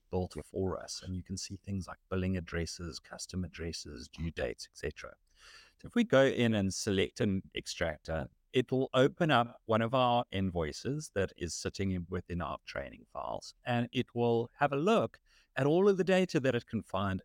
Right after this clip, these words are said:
and automatically pull out what those values are. So for us, rather than going through and training a whole bunch of invoices, um, we can literally put them in here and just check, validate that the information looks correct to us by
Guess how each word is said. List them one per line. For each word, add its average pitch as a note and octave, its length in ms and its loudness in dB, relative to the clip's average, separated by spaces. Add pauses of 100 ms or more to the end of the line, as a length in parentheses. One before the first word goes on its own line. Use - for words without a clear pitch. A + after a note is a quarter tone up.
and A#2+ 140 0 (100)
automatically C#3+ 960 -2 (100)
pull A#2+ 200 -6 (120)
out D2 200 -14
what - 200 -14
those F#2+ 240 -4 (160)
values E2+ 460 -4
are. A#1 300 0
So F#2 440 0 (400)
for D3 240 4
us, D3 300 4
rather A#2 340 4
than C3 180 2
going A2+ 280 2
through A2 160 -2
and F#2+ 120 -2
training A2+ 720 0
a F#2+ 120 0
whole D3+ 220 2
bunch A#2+ 280 2
of F2+ 100 -6
invoices, G2 760 -4 (420)
um, G2 400 8
we G#2+ 300 2
can G2 340 2 (240)
literally G2 460 2
put - 160 -2
them D3 140 2
in B2 100 4
here F#2 380 0 (160)
and A2+ 120 0
just D3 200 -2
check, - 240 2 (100)
validate B2 540 4
that - 100 -16
the - 100 -16
information F2+ 760 -4
looks - 260 -8 (160)
correct F2 440 -2
to - 100 -2
us - 160 -2
by - 100 -8